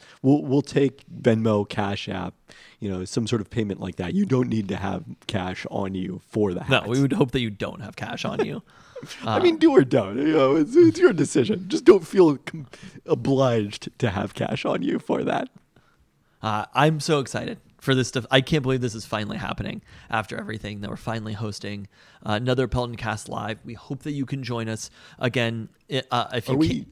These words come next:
Speaker 1: are we ready to commit to live streaming it?
Speaker 2: Live streaming it?
Speaker 1: Yeah.
Speaker 2: No.
Speaker 1: Okay. We talked about that at one point, right?
Speaker 2: I'm not ready to commit to that.
Speaker 1: Okay.
Speaker 2: Uh, if you can't afford the ticket price, uh, please let us know.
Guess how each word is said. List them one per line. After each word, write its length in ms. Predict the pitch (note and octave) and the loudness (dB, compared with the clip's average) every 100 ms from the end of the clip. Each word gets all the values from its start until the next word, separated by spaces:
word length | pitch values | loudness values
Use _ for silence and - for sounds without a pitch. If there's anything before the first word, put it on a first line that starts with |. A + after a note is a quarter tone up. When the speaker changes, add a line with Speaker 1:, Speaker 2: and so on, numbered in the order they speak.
| _ | _
Speaker 1:
are 60 | C3 | 2
we 80 | |
ready 220 | C3+ C#3+ F3 | 4 4 2
to 80 | |
commit 380 | - C3 B2 - | 0 0 0 0
to 80 | - | -2
live 320 | A#2 A2 A#2 | 0 0 -2
streaming 420 | - - A#2+ C#3+ C#4 | -4 -4 -2 0 -2
it? 160 | C4+ - _ _ _ _ _ | -4 -8 _ _ _ _ _
Speaker 2:
Live 400 | B2+ B2+ E3+ G3 | -2 0 -2 -4
streaming 340 | - B3 F4 | -8 -8 -8
it? 120 | E4+ - A#2+ | -10 -8 0
Speaker 1:
Yeah. 240 | A#2 F#2+ C3 _ | 0 0 -10 _
Speaker 2:
No. 240 | G#2+ - - _ A2+ | -14 -14 -20 _ -8
Speaker 1:
Okay. 240 | A2+ A2+ - _ _ _ _ _ _ _ _ _ | -4 -6 -8 _ _ _ _ _ _ _ _ _
We 80 | - | -8
talked 200 | - G#3 | -4 0
about 180 | F4+ B2 | 0 2
that 120 | A#2 | 2
at 80 | A2 | 2
one 160 | B2+ | -2
point, 200 | A2+ A2 - | -2 -6 -2
right? 200 | C3+ E4 | -2 0
Speaker 2:
I'm 120 | A#2 | -2
not 160 | A2 D3+ | -4 -8
ready 200 | - - | -10 -12
to 100 | - | -14
commit 220 | A2 - | -14 -12
to 80 | - | -10
that. 280 | - - _ _ - | -10 -12 _ _ -4
Speaker 1:
Okay. 300 | A#2+ A#2 E3+ - | -4 -4 -8 -8
Speaker 2:
Uh, 180 | B2+ A#2+ - | -4 -2 -4
if 120 | C3+ | -6
you 80 | D#3 | 0
can't 200 | F3+ F#3+ | 2 2
afford 240 | D#3+ F3 | 2 -2
the 60 | D#3 | 0
ticket 180 | D3+ D3 | 0 0
price, 320 | C#3+ C3+ - - _ _ _ _ - - | 0 -2 -6 -16 _ _ _ _ -20 -6
uh, 240 | B2 A2 G2+ | -2 0 -2
please 360 | - D3+ C#3+ | -4 -4 -4
let 120 | C3 B2+ | -6 -6
us 160 | - | -6
know. 280 | A2 G#2+ | -6 -6